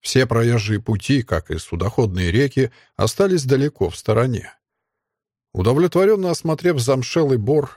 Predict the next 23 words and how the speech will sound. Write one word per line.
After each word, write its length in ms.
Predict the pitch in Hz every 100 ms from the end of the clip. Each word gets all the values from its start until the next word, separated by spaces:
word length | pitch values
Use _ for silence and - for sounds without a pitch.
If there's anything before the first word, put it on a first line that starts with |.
| _
в 80 | -
который 400 | 110 120 113 110
почти 420 | 117 117 - 131
не 200 | 123 135
проникали 580 | - 107 113 - 127 90
лучи 400 | 85 90 - 101
солнца, 600 | - 139 135 - - - _ _ _ -
давно 400 | 92 98 175 202
уже 220 | 160 175
вскарабкавшегося 1000 | - 139 151 160 - 120 - 113 104 104
на 140 | 101
самый 380 | 101 - 190 147
верх 300 | 113 127 -
небосвода, 760 | 98 90 95 - 139 139 135 117 _ _ _ _ _
Калаврат 540 | - 123 127 135 131 113
махнул 460 | 120 - 127 95
рукой 340 | 92 95 160 143
своим 300 | 92 104 120
спутникам. 600 | - 95 - - - - _ _ _ _ _ _ _ _ _ _ _ _
"Слезай, 560 | - 123 160 180 101 - _ -
здесь 360 | 101 95 143 -
хоронить 420 | 127 123 110 87
будем". 360 | 95 80 76